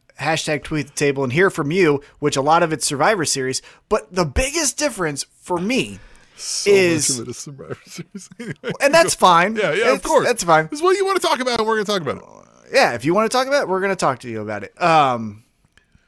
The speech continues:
Speaker 1: but the biggest difference between the two shows is W W E does a T V show and they have a live studio audience.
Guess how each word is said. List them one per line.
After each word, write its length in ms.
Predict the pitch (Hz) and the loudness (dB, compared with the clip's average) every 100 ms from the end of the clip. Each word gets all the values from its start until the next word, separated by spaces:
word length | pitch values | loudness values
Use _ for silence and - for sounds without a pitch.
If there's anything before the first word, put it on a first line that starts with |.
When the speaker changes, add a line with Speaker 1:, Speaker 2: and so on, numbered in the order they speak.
| _ _ _ 254 | _ _ _ 2
Speaker 1:
but 240 | 226 - | 2 0
the 80 | 165 | -2
biggest 420 | 127 262 294 277 | 2 2 0 0
difference 320 | 285 254 208 | -2 -2 -6
between 360 | 190 180 240 233 | -8 -8 -8 -4
the 80 | 202 | -6
two 260 | - 247 | -6 -8
shows 640 | 220 - 277 170 127 151 - - - _ _ | -6 -4 -2 -2 -4 -8 -14 -20 -20 _ _
is 200 | 190 151 | -2 -2
W 360 | - 254 294 330 | 0 0 2 4
W 260 | 285 247 233 | 2 2 -2
E 360 | 196 156 143 _ _ _ _ | 0 0 -4 _ _ _ _
does 280 | 175 185 160 | 2 4 2
a 100 | 127 | -2
T 400 | - - 277 262 | -4 -2 0 0
V 240 | 262 277 | -2 -2
show 560 | 262 - 156 135 120 - | -4 0 2 2 0 -2
and 200 | 139 139 | -8 -4
they 140 | 214 | -2
have 180 | 233 170 | -2 -2
a 20 | 139 | -2
live 400 | 143 180 185 - | 0 0 0 -2
studio 540 | - 196 165 143 131 | -2 0 2 2 4
audience. 640 | 135 127 98 64 - - | 4 4 0 -8 -8 -8